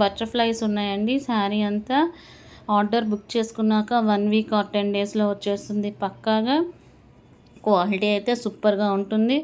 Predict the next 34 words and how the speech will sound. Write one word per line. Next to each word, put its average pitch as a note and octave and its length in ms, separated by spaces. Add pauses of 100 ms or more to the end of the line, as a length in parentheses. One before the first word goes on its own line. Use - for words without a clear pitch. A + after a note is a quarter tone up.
(360)
నెక్స్ట్ G#3 340
శారీ G#3 340
కలర్ G#3 280
వచ్చేసి G#3+ 400 (120)
గ్రీన్ G#3+ 320
కలర్. G#3+ 280 (120)
ఈ A#3+ 40 (100)
శారీ A3+ 240 (100)
కూడా A3+ 160 (140)
బర్డ్స్తో G#3+ 400 (100)
ఇచ్చాడండి. G#3+ 640 (600)
ఆ - 20 (140)
బర్డ్స్, G#3 420 (140)
ఆ - 20 (140)
బర్డ్కి G#3 420 (160)
కొమ్మలు, G#3 440 (200)
పువ్వులు A3 420
ఇచ్చాడండి G#3+ 580
శారీ G#3+ 280 (100)
కలర్. G3+ 260 (600)
ఈ - 20 (100)
శారీ A3+ 300
వచ్చేసి G#3+ 480
బ్లూ G#3 140 (120)
కలర్, A#3+ 380
దీనికి A3 320
కూడా A#3 160 (160)
ప్యారెట్స్, G#3 580 (160)
కొమ్మలు G#3+ 380
వచ్చినాయండి. G#3+ 580
బ్లౌజ్ G#3+ 340
వచ్చేసి A3+ 400 (140)
రెడ్ G3 180 (120)
కలర్, C4+ 280